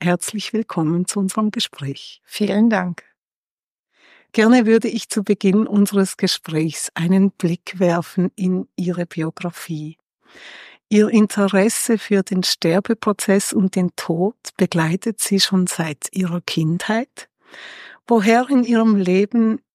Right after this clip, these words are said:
Speaker 1: kommt dieses Interesse für den Tod? Wo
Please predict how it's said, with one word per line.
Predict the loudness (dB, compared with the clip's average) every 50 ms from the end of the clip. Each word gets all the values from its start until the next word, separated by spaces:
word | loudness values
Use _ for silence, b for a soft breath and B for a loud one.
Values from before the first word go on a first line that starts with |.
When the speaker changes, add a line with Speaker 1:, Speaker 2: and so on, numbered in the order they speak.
| _ _
Speaker 1:
kommt | -4 0 2 2 2 2 2
dieses | 0 -2 0 -2 -4 -6 -4
Interesse | -2 -2 -2 -2 -2 -2 0 0 0 0 0 -2 -6 -6
für | -4 -2 -2 -2
den | 0 -2 -2 -4
Tod? | -4 -2 -2 0 0 -2 -4 -6 -8
Wo | -4 0 2 2 4 2 2